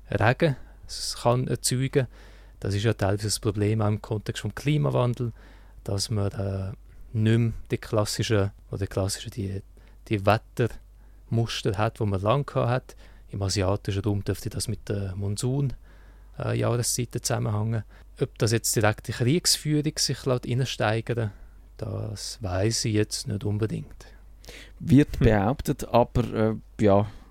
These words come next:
Speaker 2: es ist, ich sehe dort auch die Schwierigkeit, dass wenn, wenn man Wetter einsetzt, wenn man
Speaker 1: Hm.
Speaker 2: Fluten einsetzt, Gewitter oder so, dass dann natürlich immer beide Kriegsparteien irgendwo betroffen werden. Man könnte vielleicht sich vorstellen, dass man,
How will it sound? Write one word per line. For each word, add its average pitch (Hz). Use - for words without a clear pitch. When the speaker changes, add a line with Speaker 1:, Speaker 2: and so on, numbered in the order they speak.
Speaker 2:
es 120
ist, -
ich 120
sehe 143
dort 131
auch 117
die -
Schwierigkeit, 123
dass -
wenn, 110
wenn 110
man 107
Wetter 107
einsetzt, 117
wenn 110
man 110
Speaker 1:
Hm. 98
Speaker 2:
Fluten 113
einsetzt, 113
Gewitter 120
oder 107
so, 104
dass -
dann 101
natürlich 101
immer 101
beide 98
Kriegsparteien 104
irgendwo 104
betroffen 101
werden. 95
Man 104
könnte 143
vielleicht 123
sich 117
vorstellen, 101
dass 98
man, 98